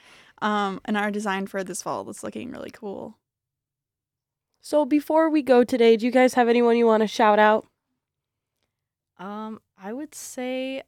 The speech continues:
Speaker 3: a big thank you to our founder, Tati, for making this all possible. Um, she was honestly so involved in the club and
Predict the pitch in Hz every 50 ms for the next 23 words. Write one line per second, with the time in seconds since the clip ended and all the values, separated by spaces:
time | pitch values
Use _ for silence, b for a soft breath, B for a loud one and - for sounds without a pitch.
0 | _ - 185 180 170 160 160 170 - 214 240 - _ - 247 269 269 - 339 359
1 | 370 - - - 220 220 208 - 202 196 185 180 180 185 - _ - 180 175 175
2 | 180 180 170 175 170 170 165 165 160 151 - _ _ _ - - 175 170 170 -
3 | - 233 233 254 277 294 285 _ - 190 175 170 170 170 170 165 170 - - 190
4 | 175 165 175 - - - 185 175 175 180 185 185 - _ - - 185 170 175 -
5 | - 202 202 226 226 233 240 247 254 262 - _ _ _ _ _ _ _ - 190
6 | 185 175 170 165 165 165 165 170 170 143 - _ _ _ _ _ _ - - -
7 | 254 247 240 240 226 220 220 220 190 180 - - 220 214 220 226 233 214 202 196
8 | 196 202 196 196 208 202 202 196 196 - - - 185 180 180 180 185 180 - -
9 | - 185 185 175 170 165 165 170 165 -